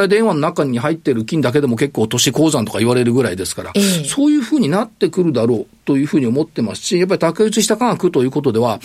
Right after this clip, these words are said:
Speaker 1: 新たな素材を、もう忘れてません？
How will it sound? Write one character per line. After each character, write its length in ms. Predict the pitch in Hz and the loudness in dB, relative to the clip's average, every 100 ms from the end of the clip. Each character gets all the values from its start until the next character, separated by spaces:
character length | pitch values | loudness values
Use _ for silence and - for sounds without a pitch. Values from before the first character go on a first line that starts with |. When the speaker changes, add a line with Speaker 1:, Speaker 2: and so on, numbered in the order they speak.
| - - | -12 -4
Speaker 1:
新 140 | 190 | -2
た 100 | 165 | 0
な 80 | 123 | 0
素 140 | 110 110 | 0 0
材 280 | 117 110 | 0 0
を、 200 | 160 98 - - - _ _ _ _ - | 0 -2 -6 -20 -20 _ _ _ _ -6
も 260 | 113 107 - _ _ | -2 -2 -6 _ _
う 40 | 127 | -10
忘 300 | 107 95 175 | -8 -4 -2
れ 60 | |
て 80 | 175 | 0
ま 80 | 175 | 0
せ 120 | 185 | -2
ん？ 100 | 220 | -6